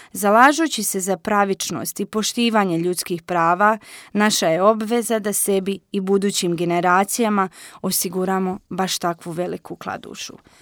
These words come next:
U vremenu kada se pisala historija, Velika Kladuša je bila izrazito nerazvijena i siromašna sredina,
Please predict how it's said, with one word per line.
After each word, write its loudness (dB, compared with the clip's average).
U -4
vremenu 4
kada 0
se -2
pisala 0
historija, -2
Velika 0
Kladuša 2
je 0
bila 2
izrazito 0
nerazvijena 2
i 0
siromašna 0
sredina, -6